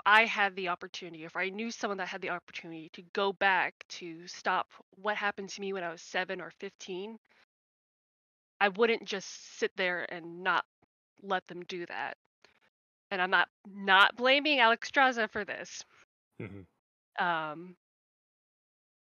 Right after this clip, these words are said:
Speaker 1: it's just very poor writing on their part.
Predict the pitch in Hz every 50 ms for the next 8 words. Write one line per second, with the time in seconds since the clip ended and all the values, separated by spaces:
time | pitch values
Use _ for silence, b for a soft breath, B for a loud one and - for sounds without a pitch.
0 | _ - 233 220 - - - 254 233 - 233 220 226 220 208 214 208 - - 214
1 | 196 185 185 180 180 - - 196 196 185 180 175 175 160 151 165 165 170 175 _
2 | _ - 170 170 160 160 165 175 170 165 165 - - 143 113 - - -